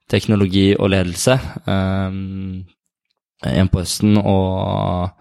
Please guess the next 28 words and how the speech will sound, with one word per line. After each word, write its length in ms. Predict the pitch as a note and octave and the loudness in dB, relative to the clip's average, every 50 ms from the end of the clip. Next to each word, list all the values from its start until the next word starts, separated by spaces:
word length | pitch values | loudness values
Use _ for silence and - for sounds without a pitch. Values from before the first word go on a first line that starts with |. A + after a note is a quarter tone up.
| - - - _ _ _ | -20 -20 -20 _ _ _
en 140 | - G2+ G2 | 0 0 2
på 140 | - G#2 G2 | 2 2 2
vårparten. 560 | G2+ G2 F2 - G2+ F2+ - - D#3+ F#3 A3 - - _ _ - - - - - - - _ _ _ _ _ _ - | 2 2 2 2 0 0 2 2 2 2 0 -4 -14 _ _ -20 -20 -20 -20 -20 -20 -20 _ _ _ _ _ _ -4
Og 520 | G#2 G#2+ G#2+ G#2 G#2 G2+ G2+ G2+ G2+ G2 G2 G2+ G#2 - G#2 | 0 2 4 4 4 4 4 2 0 0 -4 -8 -12 -12 -2
vi 140 | G#2 A2 G#2 | 0 0 2
sikter 320 | - A#2 - - - A2 | 2 0 -2 0 2 4
jo 60 | G#2+ G2+ | 4 6
inn 120 | F#2+ F#2+ | 6 4
mot 280 | F#2+ F#2+ F2+ - - G2 | 4 2 0 0 0 2
en, 160 | G2 G2 G2 F#2+ | 2 4 4 4
eh, 180 | F#2+ F#2+ F#2+ F#2+ | 4 4 4 4
ny 200 | F#2+ F#2+ F#2+ F#2+ | 4 4 4 4
stor 280 | F#2 - - F#2+ F2+ F2+ | 2 0 0 0 2 2
internasjonal 680 | F#2 F#2+ F2 - F2+ F2+ F2 E2+ - - F#2+ F#2 F2+ F2 | 2 0 0 0 0 -2 -2 -2 0 2 2 4 4 4
foredragsholder, 840 | - G2 F2 E2+ E2+ E2 F2 F2 F#2 - - G2 F2+ F2 F#2 F#2+ - - - - - - - | 4 2 2 2 2 2 2 2 0 0 -2 -2 0 2 2 2 0 -2 -6 -14 -14 -8 -4
eh, 300 | G#2 F#2+ - G2+ G2+ G2 | -2 -2 0 0 0 0
som 200 | F#2+ - G2+ G2+ | 0 0 2 4
vi 60 | G2 | 4
ønsker 260 | F#2+ F#2 - - G2 F#2+ | 2 2 0 0 2 2
å 340 | F#2 F2+ F2+ - - - - G#2 | 2 2 2 0 -2 -2 0 0
hente 240 | G#2 F#2+ - - | 0 0 0 0
inn 100 | F#2+ F#2 | 2 2
i 60 | F2+ F2 | 4 4
løpet 320 | F#2 F2 - - - - | 4 2 2 0 -2 -2
av, 320 | - - - F#2+ - - - | 0 0 0 -2 0 0 0
eh, 140 | - - - | 2 2 2
tjue 280 | - - - G#2+ G2 F#2+ | 2 2 2 2 2 2
sytten. 400 | - G2 - - - - - | 2 0 -2 -2 -6 -10 -12